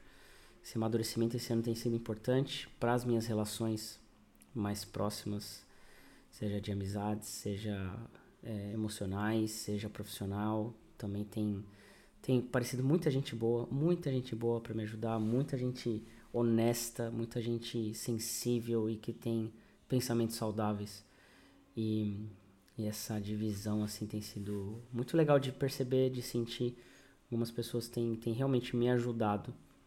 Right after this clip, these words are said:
E eu acho que talvez você que vai ouvir e assistir isso agora, principalmente nesse período aqui, de quando eu postei até os próximos dias, se você vai assistir isso, provavelmente você é uma pessoa próxima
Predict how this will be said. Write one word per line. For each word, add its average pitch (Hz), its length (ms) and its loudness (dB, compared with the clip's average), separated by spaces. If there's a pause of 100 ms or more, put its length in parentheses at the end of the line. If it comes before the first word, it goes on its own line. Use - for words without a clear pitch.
(140)
E 113 40 2
eu 117 80 4
acho 117 140 0
que - 60 -14
talvez 117 280 2
você - 280 0
que - 140 -4
vai 110 180 2
ouvir 110 560 2 (120)
e 113 100 0
assistir - 420 -4
isso 117 200 -2
agora, 107 360 -2 (720)
principalmente 113 460 0
nesse 113 180 -2
período 110 420 2
aqui, 117 440 0
de 113 340 -8
quando 113 320 0
eu 110 60 0
postei 151 640 2 (280)
até 123 360 0
os 127 100 0
próximos 117 540 -2
dias, 117 260 0
se - 140 -10
você 120 280 -2
vai 120 260 2
assistir 120 440 -2
isso, 117 220 -4 (380)
provavelmente 123 280 0
você - 80 -2
é 127 40 2
uma 120 60 0
pessoa 123 400 -2 (180)
próxima 117 560 0